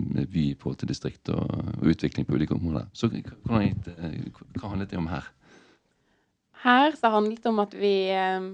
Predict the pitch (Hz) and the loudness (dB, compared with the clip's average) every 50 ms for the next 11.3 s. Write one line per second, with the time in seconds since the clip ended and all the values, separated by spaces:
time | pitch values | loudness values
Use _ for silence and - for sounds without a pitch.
0 | 196 - _ _ _ _ _ _ _ _ - - - 208 208 233 247 233 202 202 | -12 -16 _ _ _ _ _ _ _ _ -8 0 2 2 2 4 2 0 0 -4
1 | - - 233 220 208 214 - - 208 214 214 202 185 101 143 - - - _ _ | 0 2 2 2 2 2 2 4 6 6 6 4 2 0 -2 -4 -8 -20 _ _
2 | - - 214 202 202 196 202 202 196 - - 208 202 202 - 214 214 - 226 220 | -2 0 2 2 2 2 0 -4 -8 -8 -6 -4 -4 -2 -2 -4 0 4 4 4
3 | 214 208 214 214 - - 214 202 196 196 220 226 214 202 190 196 208 - - - | 6 4 2 0 0 0 0 2 2 2 2 2 2 2 2 0 -2 -6 -4 -2
4 | 220 208 202 202 196 196 190 185 - 196 196 190 190 - 220 220 202 202 226 247 | 0 0 2 0 0 -2 -2 -2 -2 -2 -2 -2 -4 -4 0 0 2 2 2 2
5 | 254 247 220 202 196 196 190 196 - - 220 214 - _ _ - 185 190 214 262 | 2 2 2 2 2 0 -4 -6 -8 -8 -8 -8 -10 _ _ -4 0 2 2 2
6 | 302 - _ _ _ _ _ _ _ _ _ _ - 202 196 202 _ 202 196 196 | 2 0 _ _ _ _ _ _ _ _ _ _ -2 -2 -2 -2 _ 2 2 4
7 | 190 185 180 - 185 190 - 208 208 202 202 - 220 202 202 - - - 180 185 | 4 4 2 0 0 0 2 4 4 4 4 4 2 0 0 -2 -6 -6 -4 -4
8 | 190 196 - - 170 170 170 180 202 214 208 202 180 190 180 170 180 175 - 180 | -6 -4 -4 -4 -4 -4 -2 -2 -2 0 0 -2 -2 -4 -4 -6 -8 -10 -8 -6
9 | 180 175 175 170 _ - - 202 208 254 254 - 220 233 349 - - _ _ _ | -6 -6 -6 -10 _ -10 -6 -4 -4 -4 4 8 10 10 10 8 2 _ _ _
10 | _ _ _ _ _ _ - 214 226 220 214 208 196 185 180 175 175 180 170 175 | _ _ _ _ _ _ 6 6 8 10 10 8 8 8 6 4 4 2 0 -4
11 | 170 170 175 175 170 - | -6 -6 -6 -4 -6 -6